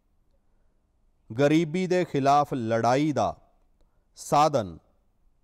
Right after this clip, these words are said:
ਭਾਸ਼ਾ ਹੈ, ਅਜਿਹਾ ਮੈਂ ਮੰਨਦਾ ਹਾਂ। ਇਹ ਨਵੀਂ ਕੌਮੀ ਸਿੱਖਿਆ ਨੀਤੀ ਵੀ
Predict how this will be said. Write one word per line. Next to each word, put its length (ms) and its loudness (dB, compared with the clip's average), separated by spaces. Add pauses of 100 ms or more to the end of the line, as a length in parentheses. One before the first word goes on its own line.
(400)
ਭਾਸ਼ਾ 520 0
ਹੈ, 360 -8 (1400)
ਅਜਿਹਾ 360 2
ਮੈਂ 180 -2
ਮੰਨਦਾ 420 -4
ਹਾਂ। 200 -12 (960)
ਇਹ 180 0
ਨਵੀਂ 420 0
ਕੌਮੀ 400 -2
ਸਿੱਖਿਆ 420 -2
ਨੀਤੀ 380 -2
ਵੀ 220 -2